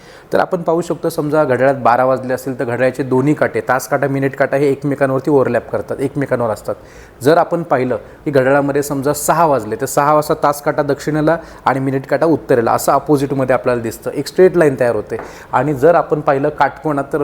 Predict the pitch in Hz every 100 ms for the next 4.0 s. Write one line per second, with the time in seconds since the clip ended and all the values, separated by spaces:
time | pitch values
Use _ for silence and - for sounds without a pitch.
0 | 143 131 135 147 135 151 151 147 143 131
1 | 139 131 147 147 139 160 156 185 175 165
2 | 170 170 170 160 139 151 143 - 151 139
3 | 151 147 143 170 202 156 135 127 -